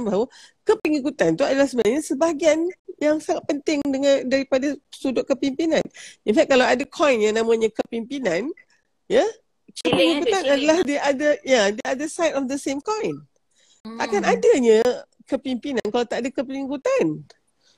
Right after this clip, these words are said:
Speaker 1: Yes, sub-, pimpin ni, pemimpin nak, nak, nak,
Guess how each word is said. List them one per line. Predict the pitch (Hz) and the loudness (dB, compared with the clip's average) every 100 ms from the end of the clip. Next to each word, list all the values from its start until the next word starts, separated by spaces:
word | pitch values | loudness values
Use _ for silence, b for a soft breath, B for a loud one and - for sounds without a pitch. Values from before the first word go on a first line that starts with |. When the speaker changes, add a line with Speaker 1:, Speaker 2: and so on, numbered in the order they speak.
| _ | _
Speaker 1:
Yes, | - 381 - _ _ | -2 -2 -2 _ _
sub-, | - 254 - | 0 0 0
pimpin | 254 - 277 415 320 | -4 -2 4 4 4
ni, | 587 539 226 | 0 -4 0
pemimpin | 277 285 285 | 2 2 0
nak, | 339 494 - 254 | 0 -2 -2 -2
nak, | 214 127 226 | -4 -6 -6
nak, | 226 | -6